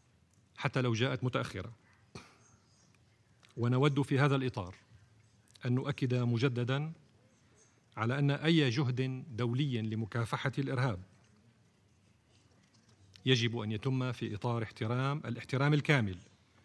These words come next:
لأحكام الميثاق ومبادئ القانون الدولي، وفي مقدمتها احترام سيادة الدول، الأمر الذي يقتضي حكمًا التنسيق المسبق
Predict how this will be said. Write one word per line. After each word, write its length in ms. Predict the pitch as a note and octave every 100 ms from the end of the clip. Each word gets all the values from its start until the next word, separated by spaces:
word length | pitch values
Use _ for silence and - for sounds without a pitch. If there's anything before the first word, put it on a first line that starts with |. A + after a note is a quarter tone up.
| _ _ A#2+
لأحكام 340 | A2+ - B2+
الميثاق 560 | B2 B2 C3 G#2+ - - - _ _ _ _ _ _ _ _ _ -
ومبادئ 520 | G#2+ A2+ C3 B2 A#2
القانون 400 | A2+ B2 A#2+ B2
الدولي، 340 | A2+ G#2+ F#2 - _ _ _ _ _ _ _ _ - - -
وفي 220 | C3 B2+
مقدمتها 840 | A#2 B2 A2+ A#2+ B2 C3 B2+ C3+ C#3+ - _ _ - - _ _ _ _ _ -
احترام 420 | - A#2+ B2+ A#2+
سيادة 380 | B2 C3 C3 A#2+
الدول، 400 | A#2+ C#3 A#2 F#2 - - - _ _ _ - _ _ _ _ A#2
الأمر 460 | A2+ C3+ C#3 - -
الذي 340 | A#2+ A#2+ A#2
يقتضي 600 | C#3+ - - C3 D3 D3 C#3+ - _ _ _ -
حكمًا 420 | - F3 A#2+ F#2 G2 - _ _ _ _ _ _ C3
التنسيق 480 | - B2 - C#3+ C3+
المسبق 540 | D3 - G#2 F2